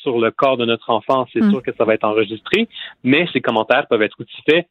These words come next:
Speaker 1: sur notre propre corps. Donc, même si on parle pas de notre enfant, si on est à côté de lui puis qu'on se dit, « Hey, faudrait bien que je perde dix livres, hein », ou bien, « Hey, je vais pas manger un dessert, voyons, tu sais, je vais être, euh, je suis trop grosse en ce moment. » Donc, même quand on se dévalue nous-mêmes,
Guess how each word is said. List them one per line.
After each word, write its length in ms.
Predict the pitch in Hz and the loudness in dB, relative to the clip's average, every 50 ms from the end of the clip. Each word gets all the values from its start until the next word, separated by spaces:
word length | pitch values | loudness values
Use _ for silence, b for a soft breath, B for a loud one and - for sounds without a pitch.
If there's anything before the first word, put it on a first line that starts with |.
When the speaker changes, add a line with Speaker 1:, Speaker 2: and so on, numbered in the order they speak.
| _ | _
Speaker 1:
sur 100 | - - | -8 -6
notre 260 | 127 110 - - - | -6 -6 -4 -4 -6
propre 440 | 113 - - - 139 - - - 120 | -8 -6 -2 -2 -2 0 0 0 -2
corps. 360 | - - 131 127 127 120 - _ B B B B B _ | 0 0 0 0 0 -2 -6 _ B B B B B _
Donc, 220 | 127 131 123 - | -2 -2 -2 0
même 260 | 143 160 202 254 233 202 - - | 0 0 2 2 0 -2 -4 -4
si 60 | - | -4
on 100 | 123 107 | -2 0
parle 180 | - 123 113 - | 0 0 0 0
pas 120 | - 170 | 0 -2
de 100 | 160 135 | -2 -2
notre 260 | 123 117 110 - - 113 | -2 -4 -4 -2 -2 -2
enfant, 300 | 107 - - 147 170 185 | -2 -2 0 -2 -2 -2
si 80 | - - | -2 -4
on 40 | |
est 100 | 113 - 107 | -2 -2 -2
à 40 | 104 | -2
côté 240 | - 117 - 120 | -2 -2 -2 -2
de 60 | 113 110 | -2 -2
lui 100 | 139 165 | -4 -6
puis 100 | - - | -6 -4
qu'on 200 | - 120 110 107 | -2 0 0 0
se 60 | 110 | 0
dit, « 80 | 147 - | -2 0
Hey, 260 | - 139 143 131 120 B B B B B | 0 0 0 0 -2 B B B B B
faudrait 200 | - 127 131 127 | -2 0 0 2
bien 120 | 123 175 196 | 2 0 0
que 100 | - 147 | 0 -2
je 80 | - - | 0 0
perde 180 | - 147 127 117 | 0 0 0 -2
dix 120 | 110 113 120 | -6 -8 -6
livres, 300 | 117 117 113 135 143 143 | -2 0 0 0 0 0
hein », 120 | 143 147 143 | 0 0 2
ou 40 | 127 | 0
bien, « 140 | 120 123 127 | 0 0 2
Hey, 280 | 151 151 143 127 117 101 - 127 | 2 2 2 0 0 -4 -6 -6
je 60 | 120 | -4
vais 80 | 120 | -2
pas 80 | - 170 | -2 0
manger 260 | 160 147 135 123 139 | 0 0 2 2 0
un 40 | 139 | 0
dessert, 360 | 123 120 110 - 143 139 143 | 0 0 0 0 0 0 2
voyons, 320 | 135 123 120 120 127 139 143 | 2 2 0 0 0 -4 -2
tu 120 | - 143 | -2 -2
sais, 40 | 127 | 0
je 60 | 117 | 0
vais 60 | 113 | 0
être, 160 | 107 - - 139 | -2 -2 -2 -2
euh, 180 | 123 117 117 113 | 0 0 0 -2
je 40 | 107 | -4
suis 100 | - - | -8 -8
trop 220 | - - 143 131 | -2 -2 0 0
grosse 240 | 123 113 127 131 - | 2 0 0 0 0
en 80 | 127 104 | -2 -4
ce 100 | - - | -2 -2
moment. » 260 | 104 107 113 135 165 | -2 0 0 2 2
Donc, 120 | 151 113 B B B B B - 160 | 0 -2 B B B B B -4 -2
même 120 | 180 214 208 - - 123 - | -2 -2 -2 -4 -8 -10 -4
quand 180 | - 143 127 - | -2 -2 -2 -2
on 100 | 123 120 | -4 -2
se 120 | - 135 | -2 -2
dévalue 460 | 123 117 127 127 127 127 123 131 143 139 | 0 2 2 2 2 2 2 2 0 0
nous-mêmes, 500 | 135 135 151 151 139 123 127 151 170 165 | 2 2 2 4 4 2 2 0 -2 -4